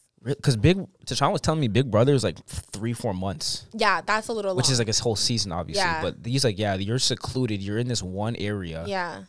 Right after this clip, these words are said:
Speaker 1: You can't, you don't have phones. You can't talk to your mom or dad. You can't communicate with the outside world. You literally have a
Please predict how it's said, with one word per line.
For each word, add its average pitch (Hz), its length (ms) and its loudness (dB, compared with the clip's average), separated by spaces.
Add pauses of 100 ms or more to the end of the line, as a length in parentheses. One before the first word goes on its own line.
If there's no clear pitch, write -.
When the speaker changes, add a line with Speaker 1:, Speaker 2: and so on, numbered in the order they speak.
(260)
Speaker 1:
You 107 120 -20
can't, 135 520 0
you 113 60 -4
don't 127 120 4
have 123 220 4
phones. 104 640 -2
You 104 100 -14
can't 131 240 0
talk 120 180 4
to - 100 -8
your 107 80 -6
mom 98 340 -4
or 98 60 -4
dad. 90 440 -2
You 95 100 -10
can't 117 400 -2
communicate 104 520 -4
with 98 100 -6
the 82 80 -4
outside 87 300 -2
world. 82 420 -6 (460)
You 107 160 -2
literally 123 220 2
have 117 260 4
a 92 160 -4